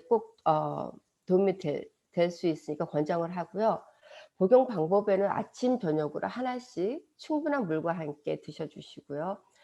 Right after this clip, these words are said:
어, 아까 말씀드린 것처럼 운동과 식이요법을 충-, 하고 있는데도 불구하고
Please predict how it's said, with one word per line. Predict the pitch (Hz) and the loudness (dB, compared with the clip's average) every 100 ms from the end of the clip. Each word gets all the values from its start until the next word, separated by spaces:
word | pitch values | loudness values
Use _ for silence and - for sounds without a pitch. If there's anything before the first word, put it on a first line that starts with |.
| - - - - - | -20 -20 -20 -20 -6
어, | - | 0
아까 | 151 151 175 185 185 | 0 2 0 0 0
말씀드린 | 156 180 170 151 | 0 -4 -6 -6
것처럼 | 151 - 202 269 269 165 | -8 -6 0 0 0 2
운동과 | 180 202 196 190 185 190 | 2 2 2 0 2 0
식이요법을 | - - 262 214 185 196 | 0 2 2 4 2 2
충-, | - - | -4 -4
하고 | - 302 294 254 | -2 -2 4 6
있는데도 | 160 190 185 175 175 | 8 6 6 4 2
불구하고 | - 151 147 160 156 147 190 208 - | -2 -2 0 0 -2 -2 4 4 4